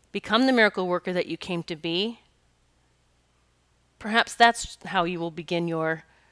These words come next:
empire online, reaching souls all over the world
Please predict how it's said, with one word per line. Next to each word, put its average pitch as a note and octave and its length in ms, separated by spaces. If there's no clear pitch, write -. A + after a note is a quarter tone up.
empire E3 500
online, D3+ 500
reaching F#3 380
souls F#3+ 300
all F#3+ 140
over F#3+ 160
the F3+ 100
world F#3 460